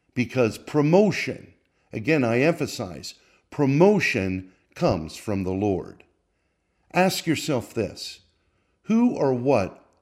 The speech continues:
are you following? The answer is determined by who or what receives the greatest amount of your time and attention. Remember, you become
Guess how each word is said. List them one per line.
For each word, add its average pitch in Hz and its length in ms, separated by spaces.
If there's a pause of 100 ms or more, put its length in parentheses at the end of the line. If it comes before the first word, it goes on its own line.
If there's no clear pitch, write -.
are 107 140
you 120 260
following? 62 600 (1040)
The 131 260
answer 196 380
is 110 100
determined 98 760 (360)
by 107 200
who 151 220
or 107 180
what 101 460 (300)
receives 113 600
the 110 120
greatest 139 500
amount 117 460 (340)
of 110 160
your 90 180
time 139 800
and 113 200
attention. 90 680 (640)
Remember, 113 680 (460)
you 113 200
become 101 800